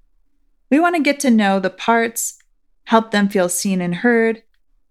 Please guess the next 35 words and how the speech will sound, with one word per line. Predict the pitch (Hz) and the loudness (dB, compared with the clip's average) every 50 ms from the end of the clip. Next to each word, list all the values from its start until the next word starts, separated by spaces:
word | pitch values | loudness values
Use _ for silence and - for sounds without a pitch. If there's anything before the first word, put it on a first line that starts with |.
| _ - | _ 0
and | 220 220 240 | 2 4 4
then | 277 294 294 285 | 4 2 2 2
help | 262 262 247 247 - | 0 0 -2 -2 0
them | 247 240 226 214 | 0 2 2 2
know | 202 196 190 190 190 185 | 2 2 0 0 0 0
and | 190 196 196 | 0 -2 -2
trust | 196 - 190 180 180 180 - - - - | -2 -2 -2 -2 -2 -2 -4 -8 -6 -4
that | - - - - | -4 -4 -2 -2
your | 190 185 | -4 -6
core | - - - - 269 269 269 | -6 -6 -2 0 2 2 0
self | 262 - - 220 202 202 202 196 - | -2 -2 -2 0 0 0 -2 -4 -6
can | - - 190 180 | -4 -4 -4 -2
drive | - 208 208 208 226 233 240 | 0 0 2 2 2 0 0
the | 226 220 | -2 -4
car | - - 202 196 190 185 185 - - | -2 -2 0 0 0 0 -2 -4 -4
and | 190 180 175 | -6 -4 -2
handle | 196 196 196 190 190 185 180 185 - _ _ _ _ _ - | -2 -2 -2 0 -2 -2 -4 -4 -6 _ _ _ _ _ -2
what | 190 185 - - | -2 -2 -2 -2
may | 190 180 185 | -4 -6 -6
come. | - - 165 156 175 170 - _ _ _ _ _ _ _ _ _ _ _ _ _ _ _ _ _ _ _ _ _ _ _ - | -6 -8 -8 -8 -10 -12 -16 _ _ _ _ _ _ _ _ _ _ _ _ _ _ _ _ _ _ _ _ _ _ _ -2
In | 240 269 | -2 0
this | 294 320 330 - - | 0 -2 -6 -8 -6
process, | - 254 208 202 202 - 208 196 190 196 196 - 202 | -4 -2 -2 -2 -2 -2 -2 0 0 -2 -2 -4 -4
we | 208 - - | -4 -2 0
end | - 220 233 247 247 240 226 | 0 0 0 2 0 0 0
the | 208 185 | 0 -2
internal | 180 180 180 - - - 226 226 220 220 226 226 | -4 -4 -6 -6 -4 -2 0 0 0 0 0 -2
war | 202 180 175 175 170 170 190 185 214 - _ - | 0 0 0 -2 -2 -2 -4 -8 -10 -8 _ -2
and | 214 208 | 0 0
have | 202 196 185 - | 0 -2 -2 -2
greater | - 214 220 226 226 233 233 233 233 233 247 - _ _ - | 0 2 4 4 2 2 0 0 0 -2 -4 -8 _ _ 0
internal | 208 214 233 220 - 240 226 214 202 196 | 2 2 2 2 0 0 0 0 0 -2
peace | 202 - - - 277 247 240 240 - - - - _ - | -6 -6 -4 -2 0 0 0 -2 -4 -6 -10 -10 _ -2
and | 220 214 202 | 0 0 0
harmony. | 190 202 208 208 196 190 170 156 135 127 - | 0 0 0 0 0 0 -2 -4 -8 -8 -10